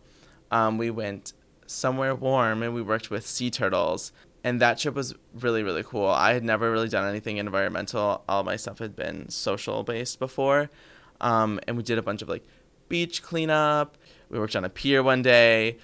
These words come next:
We got, like, a tour of all their facilities and see what this amazing organization is doing to, like,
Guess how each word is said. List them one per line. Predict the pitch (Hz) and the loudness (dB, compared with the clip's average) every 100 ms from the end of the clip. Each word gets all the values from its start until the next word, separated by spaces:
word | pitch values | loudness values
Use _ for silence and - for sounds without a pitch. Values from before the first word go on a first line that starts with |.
| - - | -18 -6
We | |
got, | 113 104 | -4 -2
like, | 104 | -4
a | 110 | -4
tour | - 113 | -2 0
of | 107 | 2
all | 95 | 2
their | 107 | 0
facilities | - 113 110 104 104 | -4 -4 0 0 -2
and | 107 107 | -6 -8
see | - 98 - - - | -8 -8 -10 -14 -14
what | 113 113 | -8 -4
this | 110 - | -4 -2
amazing | 113 107 110 110 | -2 0 -2 -2
organization | 104 107 107 104 104 107 | -4 -4 -4 -6 -6 -8
is | 107 | -8
doing | 92 87 104 | -8 -8 -6
to, | |
like, | 98 | -8